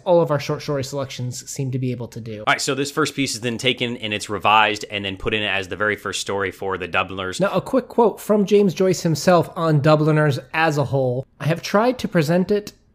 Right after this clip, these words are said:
Speaker 1: to the indifferent public under four of its aspects: childhood, adolescence, maturity,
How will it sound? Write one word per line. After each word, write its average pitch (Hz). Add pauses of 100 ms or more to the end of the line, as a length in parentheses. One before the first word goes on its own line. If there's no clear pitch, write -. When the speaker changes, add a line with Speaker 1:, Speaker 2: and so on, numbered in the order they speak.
Speaker 1:
to 151
the 139
indifferent 160 (200)
public 117 (320)
under 139
four 190
of 156
its 160
aspects: - (340)
childhood, 170 (400)
adolescence, 139 (340)
maturity, 160